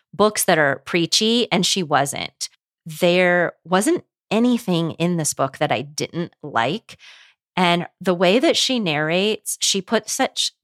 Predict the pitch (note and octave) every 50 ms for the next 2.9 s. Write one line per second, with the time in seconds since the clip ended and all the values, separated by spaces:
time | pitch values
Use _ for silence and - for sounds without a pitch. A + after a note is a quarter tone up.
0 | _ - - - - D#3+ D#3+ E3 - - A3+ A3+ A3 - - F3+ F3+ F3 E3+ E3+
1 | E3 E3 D#3+ C#3+ C#3+ E3 F3 - - A#3 A#3 B3 B3+ - - F3 F#3 F#3 - -
2 | G#3+ F3+ F3 D3+ - - - - D3+ C3 B2+ C#3+ D#3+ F3+ G3 A3 G#3